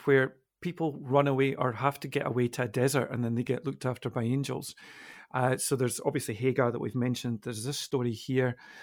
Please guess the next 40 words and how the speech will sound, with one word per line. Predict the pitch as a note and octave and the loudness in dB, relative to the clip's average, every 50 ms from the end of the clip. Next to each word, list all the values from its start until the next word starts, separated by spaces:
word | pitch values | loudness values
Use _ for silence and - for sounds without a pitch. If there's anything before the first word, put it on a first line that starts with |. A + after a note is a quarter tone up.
| - - _ - | -20 -14 _ 0
There's | C#3+ C3 A2 - | 2 2 2 0
a | C3 | -2
story, | - - - - - G#3+ C#4 - - E3+ D3+ | -2 -4 -4 2 2 2 4 4 2 2 2
it's, | - - - - - - | 2 0 -2 -4 -6 -6
it's | - D3+ - | -6 -4 -4
slightly | - - A3 A3 - D3+ C3 | 0 0 0 2 4 4 4
odd, | B2+ C3 C#3 - - _ - | 4 4 2 0 -6 _ -10
slightly | - - - F#3 - D#3 C3+ | -6 0 0 0 2 2 2
different, | A#2 D3 - - B2+ - - | 0 0 0 0 -4 -4 -2
but | D3 - - | -6 -8 -6
Philip | - - E3 E3 - - _ _ _ _ - | -2 0 2 2 2 -2 _ _ _ _ -2
and | - B2 B2 A#2 A2+ | 0 0 2 2 2
the | A2+ A2+ | 0 2
eunuch, | B2 D3+ F3 D#3 - | 2 4 4 4 2
he, | - - - - - C3+ B2+ - - - | 0 -6 -14 -8 -8 -6 -6 -6 -10 -8
he's | C3 A#2+ C3+ C3 C3 - - - - - C3+ C#3 - _ _ A3+ - | -4 -4 -2 -2 -4 -6 -8 -10 -8 -8 -10 -10 -10 _ _ -20 -16
fleeing | - - C#3 C3 B2+ A#2 | -6 -2 0 2 2 2
persecution. | - B2+ B2+ A#2+ - A#2+ - - B2+ - - C3 A2+ A2+ | 0 0 -2 -2 -2 -6 -4 -2 -2 -2 0 -2 -2 -2
He | A2 A2+ | -4 -2
goes | - C3+ A#2+ - | -2 -2 -2 -2
to | - - | -6 -6
the | B2 | -2
wilderness | A2+ A#2 A#2 - - A2+ A#2 A2+ - - - - - - - - - - - _ - | 0 0 0 0 0 -2 -2 -2 -4 -8 -12 -14 -20 -20 -20 -20 -20 -20 -20 _ -6
and, | - B2+ B2 A#2+ A#2 | -4 -2 -2 -2 -2
uh, | A#2+ A#2 - - _ - | -2 -4 -6 -8 _ -20
I | - - | -20 -14
think | - D#3 - - | -12 -12 -10 -10
an | A3 F3 | -8 -8
angel | A#2+ A2+ A#2 A2+ A2+ G#2+ | -6 -6 -6 -8 -8 -12
appears | G#2+ _ - A#2 A2+ A2 G#2+ | -12 _ -10 -10 -10 -8 -8
there. | - A#2+ B2+ B2+ _ _ _ _ - | -10 -10 -10 -10 _ _ _ _ -20
Could | - - | -20 -16
be, | - C3+ C#3 - - | -14 -16 -16 -16 -14
am | C#3+ A#2+ | -12 -10
I | B2 C3+ | -10 -8
right? | C3+ C#3+ - - _ _ _ _ _ _ - | -10 -10 -12 -14 _ _ _ _ _ _ -16
I've, | - A#2+ - - | -16 -16 -14 -14
I | C3 | -10
misremembered | A#2 A#2+ A#2 - - B2 A#2 A#2 A#2+ A#2 - | -8 -8 -8 -8 -8 -6 -6 -6 -6 -6 -6
that. | A#2+ A#2+ A#2 | -6 -8 -8